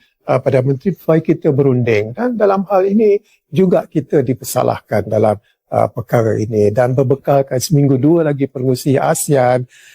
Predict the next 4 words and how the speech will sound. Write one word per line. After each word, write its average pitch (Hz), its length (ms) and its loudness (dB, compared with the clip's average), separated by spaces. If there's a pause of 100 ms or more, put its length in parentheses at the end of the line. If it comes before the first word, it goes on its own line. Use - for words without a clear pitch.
(200)
uh, 139 160 0
sesuatu 151 640 0
yang 135 320 2
dikatakan, 123 960 -2